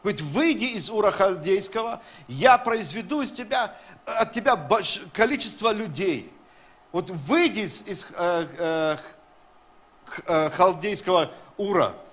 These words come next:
э, города, который был языческий. "Я тебя благословлю".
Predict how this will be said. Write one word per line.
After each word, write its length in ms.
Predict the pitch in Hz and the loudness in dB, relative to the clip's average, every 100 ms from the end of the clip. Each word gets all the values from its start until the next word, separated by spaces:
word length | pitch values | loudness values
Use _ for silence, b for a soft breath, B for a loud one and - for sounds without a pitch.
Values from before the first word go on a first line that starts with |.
| b b b b - | b b b b -2
э, 140 | 180 | -2
города, 420 | 151 214 226 196 | 4 6 6 2
который 440 | 190 165 180 185 156 - - 143 | -2 -2 0 0 -2 -10 -18 0
был 280 | 190 185 - - | 2 2 -8 -14
языческий. 680 | 165 175 220 226 160 - 107 - b b b 139 | -6 -2 -2 -2 -8 -10 -16 -18 b b b -2
"Я 160 | 220 | -2
тебя 200 | 226 233 | 2 -2
благословлю". 760 | 220 220 202 202 214 196 160 | 2 2 2 -2 -6 -4 -6